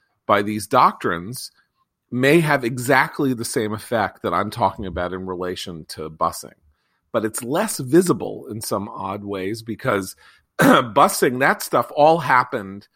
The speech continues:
uh, where it was undeni-, you could, you could see it, right? That was Canarsie, Brooklyn. That was South Boston. That were, these were places where you could not look away.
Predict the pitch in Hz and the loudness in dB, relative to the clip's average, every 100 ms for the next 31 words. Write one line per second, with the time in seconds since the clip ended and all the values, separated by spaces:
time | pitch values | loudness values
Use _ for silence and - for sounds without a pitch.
0 | _ _ _ _ _ _ _ _ - 107 | _ _ _ _ _ _ _ _ 0 2
1 | 101 120 147 143 135 135 123 123 120 - | 0 0 4 4 4 -2 -4 -4 -4 -2
2 | 139 143 139 120 - 123 - 151 107 - | -2 0 -2 -2 -4 -6 -2 -2 -2 -6
3 | 123 - 92 - - 143 120 - - - | -6 -4 -8 -8 -8 -6 -8 -10 -14 -4
4 | 104 98 120 127 113 110 107 - - 123 | 0 0 0 -2 -2 -2 -10 -10 -8 -2
5 | 123 135 151 - 131 127 120 120 - 87 | 6 6 6 0 -4 -4 2 0 0 -6
6 | 69 64 98 101 - 107 92 95 95 - | -8 -4 -2 -2 -2 0 0 0 -6 -8
7 | - 135 131 143 117 98 98 101 - - | 0 4 4 4 -2 0 2 2 0 -10
8 | 62 82 107 117 123 107 - - - 147 | -12 -4 -4 -2 -2 -4 -6 -16 0 2
9 | 170 135 123 - - 151 180 - 143 120 | 2 4 4 4 0 2 2 2 -2 -2
10 | 110 117 107 104 104 - - _ _ 113 | 0 0 4 4 2 -4 -20 _ _ -6
11 | 117 - - 185 175 143 131 120 120 123 | -6 -2 4 4 6 6 6 2 -2 0
12 | 104 104 78 50 - | 0 0 0 -4 -12